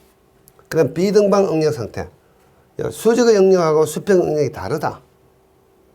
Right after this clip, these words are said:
또는 이 수직의 응력을 지압이라고 이야기합니다. 지압하고 이 측압이 다르다. 그래서 측압이 지압보다 훨씬 큰 상태가 있다. 여기 비등방 응력 상태입니다. 비등방 응력 상태. 자,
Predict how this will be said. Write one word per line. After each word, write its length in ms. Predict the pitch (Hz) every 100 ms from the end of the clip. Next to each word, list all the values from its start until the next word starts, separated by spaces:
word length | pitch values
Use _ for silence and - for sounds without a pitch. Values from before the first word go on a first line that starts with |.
| _ _ _ _ _ _ _ -
또는 320 | 190 202 190
이 140 | 190
수직의 380 | 185 226 233 226
응력을 280 | 180 175 151
지압이라고 640 | - 202 202 196 165 131
이야기합니다. 580 | 131 123 117 113 110 107 -
지압하고 580 | - 180 175 147 135 131
이 80 |
측압이 340 | 131 143 147 127
다르다. 380 | 90 110 123 90
그래서 340 | 135 131 131 - _ - _ -
측압이 680 | - 165 165 143 151 151 - _ _ _ - _ _ _ _ _ _ _
지압보다 400 | - 120 120 117
훨씬 340 | - 92 - 95
큰 140 | 107
상태가 380 | - 95 - 107
있다. 260 | 95 - - _ _ _ _ _ -
여기 160 | 127 123
비등방 600 | 127 143 165 151 156 -
응력 260 | 127 123
상태입니다. 800 | - 85 90 85 85 87 113 117
비등방 480 | 110 113 120 110 -
응력 200 | 98 85
상태. 340 | - 67 - 65 _ _ _ _ _ _ _ _ _ _
자, 120 | -